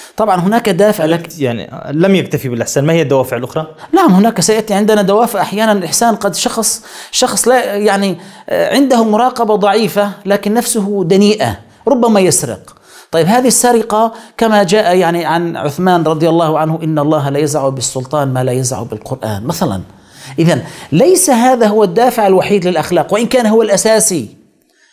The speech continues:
Speaker 1: لأن أخي، آه، كلنا نعلم بوجود الله،
Speaker 2: نعم.
Speaker 1: لك-، وكلنا نشعر بأن الله يراقبنا، لكن المراقبة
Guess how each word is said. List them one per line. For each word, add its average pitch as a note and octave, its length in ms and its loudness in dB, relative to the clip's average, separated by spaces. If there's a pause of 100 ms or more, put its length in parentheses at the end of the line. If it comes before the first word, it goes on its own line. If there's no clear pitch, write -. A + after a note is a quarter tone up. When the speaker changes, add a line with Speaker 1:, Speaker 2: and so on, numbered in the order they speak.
(280)
Speaker 1:
لأن C#3 200 -2
أخي، C3+ 420 -4
آه، D3 240 -4
كلنا G#3+ 360 2
نعلم F3 320 0
بوجود F#3+ 320 -4
الله، A3+ 380 -2 (340)
Speaker 2:
نعم. D#3 100 -2
Speaker 1:
لك-، D#3+ 180 -2
وكلنا F#3 680 0
نشعر F#3 320 -2
بأن F3+ 260 -2
الله F#3 200 2
يراقبنا، F3+ 520 -2
لكن E3 240 0 (380)
المراقبة A#3+ 880 2